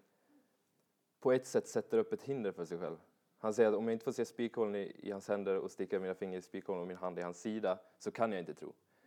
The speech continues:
På något sätt skulle man kunna se det som att han sätter upp ett hinder för sig själv för att kunna tro. Alltså han gör det lite svårare än vad det behöver vara. Jag menar, är inte hans lärjungar typ hans buddies? Han borde kunna lita på deras ord, kan man tycka.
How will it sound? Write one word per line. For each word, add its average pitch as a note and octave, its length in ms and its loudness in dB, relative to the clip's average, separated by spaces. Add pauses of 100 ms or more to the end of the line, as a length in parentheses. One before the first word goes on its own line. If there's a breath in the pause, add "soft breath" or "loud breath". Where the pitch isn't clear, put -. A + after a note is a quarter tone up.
(380 soft breath)
På A#2 80 2
något A#2 140 2
sätt G#2+ 120 -4
skulle F#2+ 160 -4
man G2 100 0
kunna G2+ 140 0
se G2+ 140 2
det F#2 60 2
som F#2+ 120 -4
att F2+ 80 -2
han F#2+ 80 -4
sätter G2+ 240 -2
upp F#2 120 -2
ett - 80 -6
hinder A2 260 -2
för F#2 140 -4
sig F2 140 -6
själv G2 300 -2
för F2+ 120 -4
att - 80 -8
kunna F2 180 -8
tro. F#2 300 -2 (120)
Alltså G2 220 0
han G2+ 120 0
gör A2 120 2
det G2 60 0
lite G#2+ 240 -4
svårare G#2 240 0
än F#2 60 -2
vad F2+ 80 0
det F2+ 80 -4
behöver G2+ 260 0
vara. A#1 200 -4 (680)
Jag G2 60 -8
menar, G2+ 200 0
är F#2+ 60 0
inte G2+ 200 -4
hans G2+ 160 -2
lärjungar A2 380 0
typ A2 180 -6
hans F2+ 140 -6
buddies? F#2 460 -4 (220)
Han F#2 140 -8
borde G#2 180 -4
kunna F#2+ 200 -6
lita F#2 280 -4
på F2+ 80 -2
deras F2 180 -4
ord, F#2 360 -6
kan E2+ 120 -6
man D#2+ 100 -10
tycka. - 220 -10